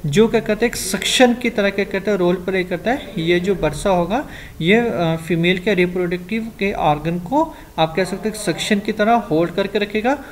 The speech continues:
और तब तक hold करके रखेगा जब तक secule यहाँ से क्लोका से बाहर आके अपने sperm को जो transfer उस female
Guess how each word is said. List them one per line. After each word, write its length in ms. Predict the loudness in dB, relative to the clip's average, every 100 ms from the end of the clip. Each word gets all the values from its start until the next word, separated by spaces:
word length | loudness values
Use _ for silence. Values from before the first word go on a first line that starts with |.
| -14 -10
और 60 | 2
तब 160 | 2 4
तक 220 | 4 2 2
hold 220 | 2 2
करके 320 | 0 -2 0
रखेगा 380 | -2 -2 -2 -2 -2
जब 200 | -2 -2
तक 120 | -4
secule 440 | -8 -10 0 2 2
यहाँ 280 | 2 0 0
से 180 | -2
क्लोका 380 | -4 -2 -4 -2
से 140 | -4 -2
बाहर 300 | 2 4 4
आके 300 | 2 0 0 -2 -16 -10 -2
अपने 260 | 0 0
sperm 360 | -2 0 2 2
को 320 | 0 -2 -2 -2
जो 260 | -2 -2
transfer 480 | -2 -2 -2 -2 -2
उस 260 | -2 -2 -6
female 540 | -6 -4 2 4 4